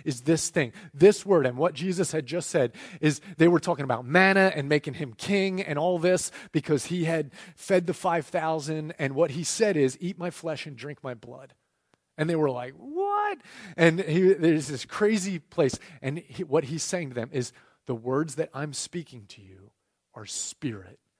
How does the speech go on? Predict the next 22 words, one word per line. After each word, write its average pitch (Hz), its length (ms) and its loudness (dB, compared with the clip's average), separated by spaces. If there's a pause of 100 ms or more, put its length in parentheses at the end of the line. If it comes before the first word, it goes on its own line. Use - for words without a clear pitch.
(280)
and 110 240 -14
life." 101 540 -12 (480)
In 139 100 -4
other 147 140 0
words, 123 180 -4
this 156 280 -2
is 139 140 -8
the 127 80 -8
core 165 460 -6
of 123 100 -12
the 127 60 -4
whole 175 240 -4
thing. 135 320 -6 (180)
If 147 240 -6
you 170 140 -8
will 156 240 0
receive 208 720 -2
this 139 240 2
teaching 131 600 -12 (280)
in 160 160 0
your 139 140 -2
heart, 147 480 2